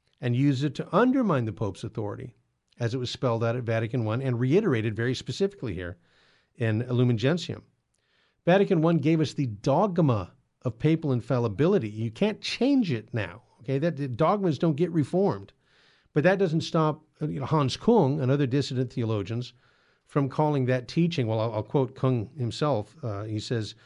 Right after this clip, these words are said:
"It was a decisive counterpoint to the First Vatican Council's one-sided definition of papal supremacy." See, um,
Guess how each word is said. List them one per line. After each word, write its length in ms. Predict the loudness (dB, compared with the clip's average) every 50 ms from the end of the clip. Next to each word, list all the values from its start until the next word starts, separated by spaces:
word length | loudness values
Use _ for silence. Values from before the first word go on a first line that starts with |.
| -20 _ _ -2
"It 60 | 0
was 180 | 0 0 0 0
a 140 | -2 0
decisive 640 | 0 0 -2 0 0 2 2 2 2 2 -2 -2 -2
counterpoint 760 | -4 -2 0 0 2 2 0 -2 -2 -4 -4 -4 -6 -10 -18 -20 _ _ _ _ _ _ _ _ _ _ _ _ _
to 80 | -2
the 80 | -2 0
First 280 | 2 2 2 2 2
Vatican 320 | 2 2 2 2 2 0 -2
Council's 440 | 0 0 0 0 0 -2 -6 -6 -6
one-sided 800 | -2 0 2 2 2 2 0 0 0 2 2 2 2 0 -2 -2
definition 440 | -2 -2 -2 -2 -2 -2 -2 -4 -8
of 80 | -4
papal 260 | -2 -4 -4 -4 -6 -10
supremacy." 640 | -10 -8 -4 -2 0 0 0 -2 -4 -10 -16 _ _ _ _ _ _ _ _ _ _ _ _ _ _ _ _ _ _ _ _ _ _ _
See, 280 | -6 -2 -2 -2 -2 -4 -10 _ _ _ _ _ _ -4
um, 380 | -2 -2 0 -2 -2 -4 -6